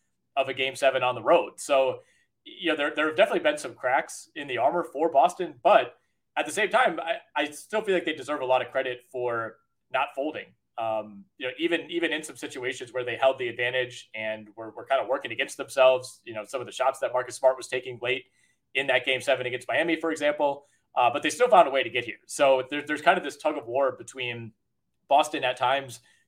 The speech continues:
shooting itself in the foot and not playing to its potential, but at the same time, still finding a way to get to the N B A Finals. So, you know, I, I, I don't necessarily want to hold their path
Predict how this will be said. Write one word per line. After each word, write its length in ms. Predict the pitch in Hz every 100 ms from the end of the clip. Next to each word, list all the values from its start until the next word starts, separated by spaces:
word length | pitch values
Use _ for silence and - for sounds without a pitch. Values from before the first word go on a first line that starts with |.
| _
shooting 280 | - 180 139
itself 320 | - 151 -
in 80 | 123
the 60 |
foot 260 | - 113 127 127
and 100 | 120
not 180 | 139
playing 220 | 139 139 135
to 60 |
its 100 | 120
potential, 600 | - 165 196 139 123 120 _ _ _ -
but 180 | 233
at 80 | 175
the 80 | 165
same 180 | 175 165
time, 220 | 160 143
still 220 | - 151
finding 260 | 147 135 123
a 40 |
way 140 | 123 117
to 80 |
get 160 | 120 127
to 80 | 113
the 120 | 117
N 100 | 110
B 100 | 104
A 40 |
Finals. 360 | 98 113 98 -
So, 340 | 135 127 120 - _ _ -
you 80 | 143
know, 60 | 135
I, 160 | 135 135 135 _ - - 143
I, 200 | 151 156
I 20 |
don't 160 | 180
necessarily 420 | 180 - 170 151 135
want 200 | 131 123
to 40 |
hold 280 | - 147 131
their 100 | 117
path 380 | - 120 127